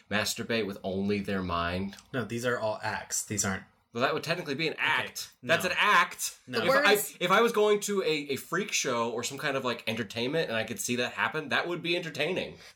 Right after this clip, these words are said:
Speaker 1: That
Speaker 3: The
Speaker 1: would be
Speaker 3: word,
Speaker 1: an act.
Speaker 3: the word sounds like mattress. I think it's where you cut a small hole in your mattress and then you fuck the mattress.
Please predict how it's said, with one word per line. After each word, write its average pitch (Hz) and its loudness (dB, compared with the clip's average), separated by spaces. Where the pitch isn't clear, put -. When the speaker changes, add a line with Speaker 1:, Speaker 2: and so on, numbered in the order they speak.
Speaker 1:
That - -2
Speaker 3:
The 233 2
Speaker 1:
would 254 4
be 254 4
Speaker 3:
word, - 0
Speaker 1:
an 196 -2
act. - -6
Speaker 3:
the 240 -4
word 247 0
sounds 220 -2
like 202 -4
mattress. 180 0
I - 2
think 208 -2
it's 202 -6
where 196 0
you 170 -2
cut 208 -4
a 180 0
small 185 0
hole 185 -2
in 175 -2
your 170 0
mattress 160 -2
and 160 -2
then 156 0
you 160 -2
fuck - -2
the - -4
mattress. - -2